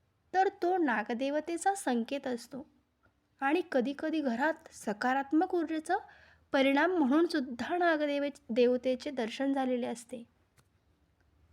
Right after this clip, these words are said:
आता या गोष्टीमागे काहीतरी शास्त्रीय कारण असतं, तेच शास्त्रीय कारणसुद्धा आपण जाणून घेऊयात.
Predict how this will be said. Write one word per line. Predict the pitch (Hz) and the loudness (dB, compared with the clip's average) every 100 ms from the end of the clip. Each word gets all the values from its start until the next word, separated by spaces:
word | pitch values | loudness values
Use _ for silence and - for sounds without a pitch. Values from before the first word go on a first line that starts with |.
| _ _ _ _ _ | _ _ _ _ _
आता | 311 285 403 403 | -4 4 6 8
या | 370 381 | 6 4
गोष्टीमागे | 339 277 - - 370 370 311 277 302 _ | 4 0 0 -2 2 2 2 -2 -4 _
काहीतरी | - 262 311 370 | -6 -4 0 2
शास्त्रीय | 381 - 233 - 320 339 | 2 0 -4 -2 0 2
कारण | 349 - 208 233 254 | 0 0 2 2 2
असतं, | 247 - 233 208 _ _ _ _ _ _ _ _ - | -2 -8 -16 -18 _ _ _ _ _ _ _ _ -6
तेच | 330 403 - | 0 0 0
शास्त्रीय | - 240 - 330 349 - | -2 -2 -2 -2 -2 -2
कारणसुद्धा | 214 240 294 302 277 269 | -2 0 0 0 -4 -2
आपण | 277 277 302 | -2 0 -2
जाणून | 269 226 226 240 | 0 -2 -2 -2
घेऊयात. | 226 226 226 _ _ | -2 -4 -6 _ _